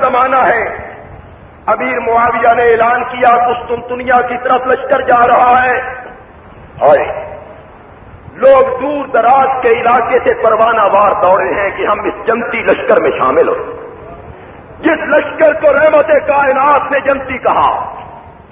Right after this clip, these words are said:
مدینے سے آئے ہیں ابو ایوب ان-، مدینے سے ابو ایوب انصاری،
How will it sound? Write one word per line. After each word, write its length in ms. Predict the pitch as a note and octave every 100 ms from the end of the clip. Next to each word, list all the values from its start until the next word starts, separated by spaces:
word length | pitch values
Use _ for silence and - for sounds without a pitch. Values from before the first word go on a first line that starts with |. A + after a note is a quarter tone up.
| - - - -
مدینے 720 | - A#3 C#4 D#4 E4 E4+ D#4+ D#4
سے 80 |
آئے 340 | C4+ D#4 C#4 D4
ہیں 80 | D4
ابو 260 | D4+ D4+
ایوب 360 | C#4+ D4 D#4 D4+
ان-، 420 | C4 - - -
مدینے 600 | C4 C4+ D#4 E4 D#4+ D4+
سے 60 | C#4+
ابو 140 | D#4
ایوب 440 | D4+ D4 D4 C#4+
انصاری، 600 | C4+ B3+ A3+ C4+ D#4+ C4+